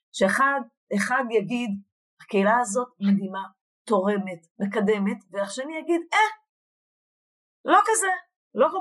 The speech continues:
כך מוצלח". אז, אז אפילו שני אנשים באותה קהילה, ואז אגב, בעיניי, זה מקום נהדר לשיח, שידברו ביניהם.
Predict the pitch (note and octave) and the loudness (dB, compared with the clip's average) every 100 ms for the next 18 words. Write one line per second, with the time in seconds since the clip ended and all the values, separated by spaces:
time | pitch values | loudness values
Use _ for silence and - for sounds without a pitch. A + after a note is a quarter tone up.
0 | F#4 E4+ - - C4+ C4+ A#3+ A#3 - _ | -4 -6 -8 -10 -8 -6 -4 -4 -6 _
1 | _ _ _ _ _ _ _ _ - - | _ _ _ _ _ _ _ _ -12 0
2 | G3 G3 G#3 G3+ E4 - C#4+ D4 C#4 B3 | 0 0 -4 -2 -4 -2 -4 -6 -4 -4
3 | G#3+ A3+ G#3 G3+ C4 C#4+ - _ _ _ | -4 -6 -6 -2 -2 -4 -10 _ _ _
4 | _ _ _ - A3+ C#4 E4+ B3+ G3+ F#3 | _ _ _ 0 4 4 2 -2 -2 -2
5 | G3+ - F3 F#3+ F#3+ F3+ F3+ G3+ - _ | -4 -10 -8 -6 -4 -4 -4 -8 -12 _
6 | _ _ _ _ - G3 G3+ G3+ A3 G#3+ | _ _ _ _ -6 2 2 2 -2 -4
7 | G3 G3+ F#3 E3+ - G3+ - - _ _ | -4 -4 -4 -4 -4 -4 -10 -18 _ _
8 | _ _ - F3 F3+ G3 G#3+ A#3+ E3+ | _ _ -2 -2 0 0 0 0 -4